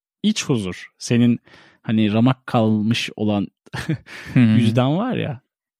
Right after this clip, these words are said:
Speaker 1: o kısımları
Speaker 2: Hı hı.
Speaker 1: tamamlayarak ya aslında ben böyle bir insanmışım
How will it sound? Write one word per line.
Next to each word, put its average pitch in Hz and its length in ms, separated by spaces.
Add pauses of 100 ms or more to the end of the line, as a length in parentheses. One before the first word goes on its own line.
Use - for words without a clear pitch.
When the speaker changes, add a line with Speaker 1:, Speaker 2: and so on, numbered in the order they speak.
(240)
Speaker 1:
o - 100
kısımları 107 360
Speaker 2:
Hı - 40
hı. - 40
Speaker 1:
tamamlayarak 156 640 (280)
ya 220 100
aslında 214 320
ben 196 200
böyle 214 240
bir 127 120
insanmışım 214 1080